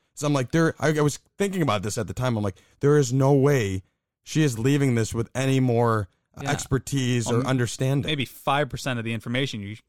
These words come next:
Speaker 2: because you said she was talking ninety-five percent of the time.
Speaker 1: And
Speaker 2: So she's leaving with maybe five percent of the information when, yeah, we coulda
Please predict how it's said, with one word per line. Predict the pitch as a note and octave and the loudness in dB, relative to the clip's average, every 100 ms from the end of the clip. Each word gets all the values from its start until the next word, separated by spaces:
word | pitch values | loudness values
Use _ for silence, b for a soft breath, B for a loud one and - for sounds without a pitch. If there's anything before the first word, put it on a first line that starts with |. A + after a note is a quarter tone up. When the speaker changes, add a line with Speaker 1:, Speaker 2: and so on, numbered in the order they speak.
| _ - | _ -18
Speaker 2:
because | B2+ A#2 G#2+ | -8 -6 -6
you | |
said | A2+ C#3+ A#2+ | -4 -4 -4
she | A2+ | -6
was | - | -2
talking | C3+ B2 A2+ | -2 -2 -4
ninety-five | A#2 A2 A2 A2 | -6 -4 -6 -6
percent | B2 G#2 | -8 -10
of | F#2+ | -4
the | |
time. | C3 A#2 G2 A2+ _ - | -4 -4 -8 -14 _ -2
Speaker 1:
And | E3+ C#3+ _ _ | 0 -2 _ _
Speaker 2:
So | B2+ | -8
she's | E3+ D#3+ | -4 -2
leaving | D#3 C3 B2 | 0 0 -2
with | A#2 | -2
maybe | C#3+ A#2+ | -2 -2
five | - D3 D3 | -2 0 0
percent | - D3 | -2 -2
of | C3 | -2
the | |
information | B2+ B2 C#3 E3+ C3 A#2 | -2 -2 -2 -2 -2 -4
when, | A2 G#2+ G#2 _ _ | -6 -8 -10 _ _
yeah, | C3+ G2+ A2 | -6 -6 -8
we | C#3 B2 | -10 -4
coulda | D#3+ C3 | 0 0